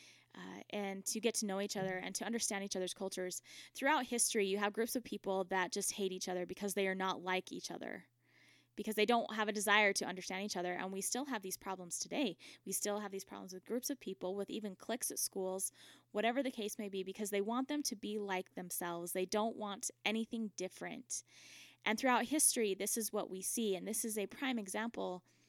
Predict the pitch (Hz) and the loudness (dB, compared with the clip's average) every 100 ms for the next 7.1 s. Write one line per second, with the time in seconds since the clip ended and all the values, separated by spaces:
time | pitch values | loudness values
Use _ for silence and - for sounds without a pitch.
0 | _ _ - 202 196 208 - 254 - 220 | _ _ -2 0 0 0 0 0 -2 -6
1 | 226 214 196 202 240 254 - 226 240 233 | -4 -2 -2 2 2 2 2 2 4 2
2 | 185 190 302 285 185 185 190 190 180 175 | 0 -2 0 2 0 -2 -2 -2 -2 -2
3 | - - - - - 214 202 208 220 214 | -6 -16 -12 -6 0 2 4 4 2 0
4 | 190 180 220 226 180 175 175 _ _ _ | 0 0 2 2 2 -2 -6 _ _ _
5 | - - 190 175 180 180 _ _ _ _ | -4 -2 -2 -2 -6 -10 _ _ _ _
6 | _ _ 214 - 202 185 190 185 170 170 | _ _ 0 0 0 -2 -2 -4 -6 -6